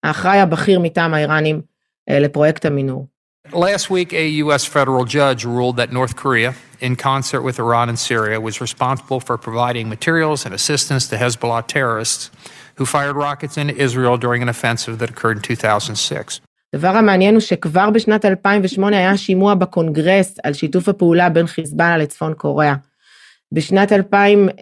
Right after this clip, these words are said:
Speaker 1: ארבע עשרה פורסם שחיזבאללה חתם עם הצפון קוריאנים על חוזה של שלוש עשרה מיליון דולר. הניחוש שלי זה שזה לא החוזה הראשון,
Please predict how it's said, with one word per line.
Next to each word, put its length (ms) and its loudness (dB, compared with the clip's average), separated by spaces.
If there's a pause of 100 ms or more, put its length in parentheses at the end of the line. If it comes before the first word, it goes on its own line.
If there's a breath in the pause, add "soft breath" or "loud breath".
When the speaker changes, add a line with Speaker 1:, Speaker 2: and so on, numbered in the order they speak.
Speaker 1:
ארבע 260 0
עשרה 240 2
פורסם 680 0 (480 soft breath)
שחיזבאללה 680 2
חתם 400 2
עם 120 2
הצפון 280 -2
קוריאנים 580 4
על 80 0
חוזה 340 2
של 140 -2
שלוש 300 2
עשרה 260 2
מיליון 380 4
דולר. 360 2
הניחוש 360 -2
שלי 180 4
זה 100 -2
שזה 240 -2
לא 60 -2
החוזה 320 -2
הראשון, 540 -2